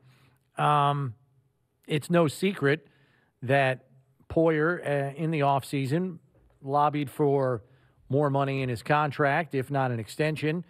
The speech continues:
as he's entering the last year of his deal. Uh, his play on the field <laughs> is, uh, certainly strengthening his case.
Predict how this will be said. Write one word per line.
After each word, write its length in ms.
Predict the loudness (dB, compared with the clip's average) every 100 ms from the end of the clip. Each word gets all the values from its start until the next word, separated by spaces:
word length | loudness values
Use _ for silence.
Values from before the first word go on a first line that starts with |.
| _ _ _
as 180 | -8 -6
he's 360 | -4 -4 -6 -10 -6
entering 320 | -4 -2 -2
the 80 | -2
last 380 | -2 -4 -4 -4
year 140 | -4
of 80 | -4
his 120 | -6
deal. 480 | -2 0 2 0 -4 _ _ _ _ _ _ _ -2
Uh, 340 | -2 -2 -4 -4
his 240 | -2 -2
play 300 | 0 2 4
on 140 | 4 2
the 80 |
field 520 | -2 0 0 0 0 -2 -2 -2
<laughs> 640 | -4 -4 -20 -20 -20 -6
is, 320 | 0 0 2
uh, 500 | 2 4 2 2 -2
certainly 480 | -2 0 2 0 -4
strengthening 600 | -4 0 0 0 -2 -2
his 180 | -2 -4
case. 580 | -2 0 0 -4 -14